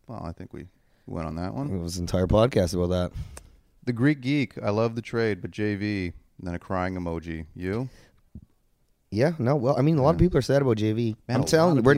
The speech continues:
Speaker 1: people.
Speaker 2: when we're in the finals,
Speaker 1: <laughs> No one's gonna give
Speaker 2: no
Speaker 1: a
Speaker 2: one is
Speaker 1: shit.
Speaker 2: gonna care, man.
Speaker 1: It was interesting, though. A lot of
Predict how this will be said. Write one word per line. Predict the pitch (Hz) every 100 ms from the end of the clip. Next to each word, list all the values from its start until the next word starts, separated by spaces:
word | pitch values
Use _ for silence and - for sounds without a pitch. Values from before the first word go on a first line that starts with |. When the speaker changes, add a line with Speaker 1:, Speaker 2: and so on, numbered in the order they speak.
| 123
Speaker 1:
people. | 107
Speaker 2:
when | 123 160
we're | 196
in | 226
the | 180
finals, | 143 135 123 107 92
Speaker 1:
<laughs> | 110 - _ _ - - -
No | -
one's | 185 139
gonna | 131
give | 117 107
Speaker 2:
no | 127 160
Speaker 1:
a |
Speaker 2:
one | 160 151 147
is | 143 143
Speaker 1:
shit. | 123
Speaker 2:
gonna | 135 127
care, | - 131 131
man. | 113 110 107 104 - _
Speaker 1:
It | 135
was | 135 170 156
interesting, | 156 160 156 180
though. | 170 180
A | -
lot | 110 117 127
of | 135 120